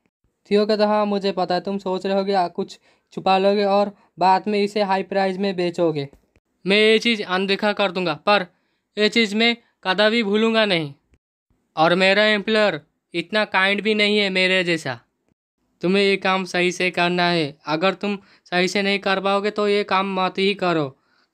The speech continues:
क्योंकि अगर तुम जिंदा ही नहीं रहोगे, तो तुम्हारा पैसा का आखिर होगा क्या? कोई इसे फिर से ना रीसेल करे, इसीलिए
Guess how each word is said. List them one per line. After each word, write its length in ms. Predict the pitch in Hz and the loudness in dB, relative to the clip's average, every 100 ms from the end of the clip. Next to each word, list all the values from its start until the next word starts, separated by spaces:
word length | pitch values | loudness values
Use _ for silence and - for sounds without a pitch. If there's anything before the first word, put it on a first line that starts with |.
| _ | _
क्योंकि 480 | 190 190 220 185 - _ - | -4 0 0 -2 -4 _ -10
अगर 200 | 180 202 | -2 0
तुम 220 | 214 214 | 0 -2
जिंदा 320 | 185 185 196 | 0 0 0
ही 160 | 202 214 | 0 0
नहीं 220 | 208 208 | 0 0
रहोगे, 300 | 202 202 214 | 0 0 -2
तो 140 | 220 | -4
तुम्हारा 340 | 214 208 202 208 | -4 -2 0 0
पैसा 360 | 208 196 202 | -2 -2 -2
का 200 | 202 226 214 _ _ | -2 -2 -4 _ _
आखिर 280 | 175 196 202 | -10 -2 -2
होगा 360 | 180 190 202 214 | 0 -2 0 0
क्या? 320 | 220 165 127 _ _ _ _ _ _ | 0 -2 -2 _ _ _ _ _ _
कोई 300 | - 202 226 | 2 4 4
इसे 220 | 220 240 226 | 0 -2 -2
फिर 220 | - 208 | 0 0
से 260 | 220 226 | 2 0
ना 260 | 220 208 214 | 2 2 2
रीसेल 440 | 208 214 208 214 | 2 0 0 -2
करे, 260 | 214 202 190 | 0 0 0
इसीलिए 520 | 202 196 214 214 240 | -2 -4 -2 0 -2